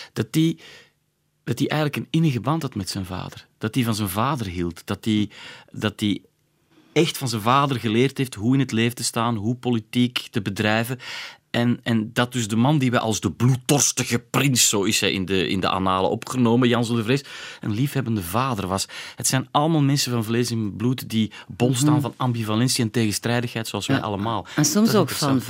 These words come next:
Speaker 2: vaderhaat natuurlijk.
Speaker 1: Ja, dat,
Speaker 2: En het
Speaker 1: dat,
Speaker 2: gaat niet
Speaker 1: goh.
Speaker 2: altijd goed tussen al die vaders en die zonen.
Speaker 1: Nee,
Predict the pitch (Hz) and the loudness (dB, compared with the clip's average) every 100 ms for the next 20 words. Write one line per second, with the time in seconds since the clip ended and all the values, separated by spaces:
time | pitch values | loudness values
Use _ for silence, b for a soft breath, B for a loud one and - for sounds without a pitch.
0 | 113 117 127 120 151 - 135 113 - 69 | -2 0 -2 0 -2 0 0 0 -4 -8
1 | - - - 143 139 135 156 151 - 151 | -8 -12 -2 2 2 4 2 2 2 0
2 | 147 151 - 151 143 147 139 - 175 147 | 4 2 2 -2 0 -4 -2 -4 -2 -2
3 | - 139 - 127 120 120 120 120 - - | 0 2 2 0 0 0 -2 -2 -2 0
4 | 120 117 117 104 82 110 120 131 113 | 2 2 0 -2 -4 0 2 2 2